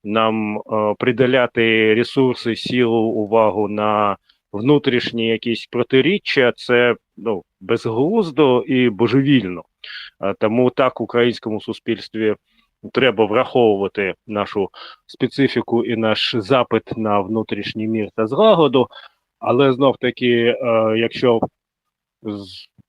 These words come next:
порівнювати ситуацію в інших набагато, е, більш, е, спокійних суспільствах Європейського Союзу, добре, що ми обговорюємо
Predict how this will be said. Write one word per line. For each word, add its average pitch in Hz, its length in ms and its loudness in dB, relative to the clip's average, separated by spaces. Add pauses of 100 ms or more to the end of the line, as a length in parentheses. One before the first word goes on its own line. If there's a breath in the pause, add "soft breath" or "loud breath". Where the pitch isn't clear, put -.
(120)
порівнювати 156 760 4
ситуацію 135 720 0
в 135 120 -2
інших 131 460 -6
набагато, 113 840 -2
е, 98 720 -8
більш, 110 540 -6
е, 107 40 -4 (1500)
спокійних 131 880 2 (140)
суспільствах 107 760 -4
Європейського 101 720 -2
Союзу, 185 580 0 (340 loud breath)
добре, 120 340 4
що 120 180 -2
ми 113 160 2
обговорюємо 123 920 2